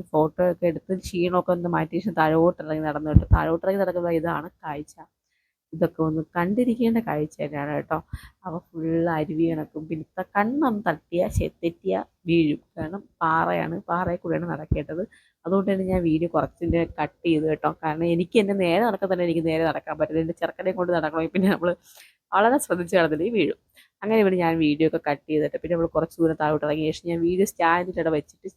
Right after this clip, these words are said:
ചേട്ടൻ ഫോട്ടോ എടുക്കുന്ന ഒരു ക്യാമറയിൽ. അപ്പൊ അതിന് വേണ്ടി ഞാൻ പോസ്റ്റ് ചെയ്യുന്നുണ്ട്. അപ്പൊ എൻ്റെ ബാക്ക്ഗ്രൗണ്ടിൽ പോകുന്നുണ്ട് സിപ്പ് ലൈനിൽ.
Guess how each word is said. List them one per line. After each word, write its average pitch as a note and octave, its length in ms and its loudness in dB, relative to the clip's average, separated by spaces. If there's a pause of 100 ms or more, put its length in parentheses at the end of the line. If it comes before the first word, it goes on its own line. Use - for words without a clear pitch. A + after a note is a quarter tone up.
(140)
ചേട്ടൻ F#3+ 320 2
ഫോട്ടോ G3 420 8
എടുക്കുന്ന E3 280 2
ഒരു D#3+ 140 -12
ക്യാമറയിൽ. D#3 520 -4
അപ്പൊ D#3 180 -4
അതിന് D#3+ 280 0
വേണ്ടി G#3+ 200 2
ഞാൻ G3+ 160 0
പോസ്റ്റ് E3 300 -2
ചെയ്യുന്നുണ്ട്. E3+ 280 -2
അപ്പൊ A#3 100 -4
എൻ്റെ A3+ 120 2
ബാക്ക്ഗ്രൗണ്ടിൽ G#3+ 480 6
പോകുന്നുണ്ട് F#3 420 -2
സിപ്പ് - 320 -14
ലൈനിൽ. D#3+ 260 0